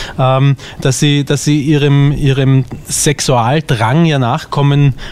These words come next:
wollen, ihm auch entsprechen wollen und deswegen vielleicht das ein oder andere eigentlich ziemlich, ziemlich coole Mädel gibt, das gerade heraus sagt, äh,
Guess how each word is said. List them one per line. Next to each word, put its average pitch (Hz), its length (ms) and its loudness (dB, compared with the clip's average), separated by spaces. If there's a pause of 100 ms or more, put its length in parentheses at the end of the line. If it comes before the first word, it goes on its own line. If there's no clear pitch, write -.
(120)
wollen, 135 500 2
ihm 151 140 2
auch 131 140 -2
entsprechen 131 580 0
wollen 127 260 2
und 151 140 0
deswegen 220 380 2
vielleicht 302 480 -2
das 190 100 -2
ein 175 200 2
oder 185 160 2
andere 185 360 0
eigentlich 190 440 0
ziemlich, 180 280 2 (140)
ziemlich 175 320 0
coole 185 260 2
Mädel 117 300 2
gibt, 170 240 -2 (340)
das - 220 -2
gerade 127 500 0
heraus 131 460 0
sagt, 139 320 -4
äh, 127 300 0